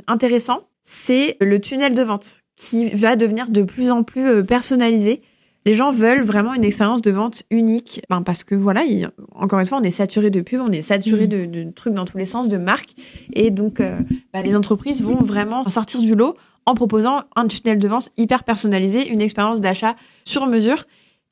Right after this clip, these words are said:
Speaker 1: et, euh, qui, qui est pas, euh, basico-basique, et surtout avec un super service client au bout, mais ça, c'est une autre histoire.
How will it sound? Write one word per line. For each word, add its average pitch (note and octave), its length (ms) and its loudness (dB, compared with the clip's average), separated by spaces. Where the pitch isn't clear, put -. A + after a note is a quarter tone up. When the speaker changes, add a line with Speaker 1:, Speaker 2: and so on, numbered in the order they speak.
Speaker 1:
et, B3+ 200 2
euh, F#3+ 360 2
qui, F#3+ 320 -6
qui G3 280 -2
est F3+ 60 0
pas, A#3+ 320 0
euh, F#3 120 -2
basico-basique, G3 840 -2
et G#3 60 -2
surtout F3+ 220 -8
avec G3 140 -4
un F3 60 -10
super - 280 -14
service G3 260 -4
client G3 320 -6
au F3 60 -2
bout, G#3 200 -2
mais F#3 160 -6
ça, F#3 180 -4
c'est F3+ 140 -4
une E3+ 120 -2
autre E3+ 180 -8
histoire. A#3 380 -4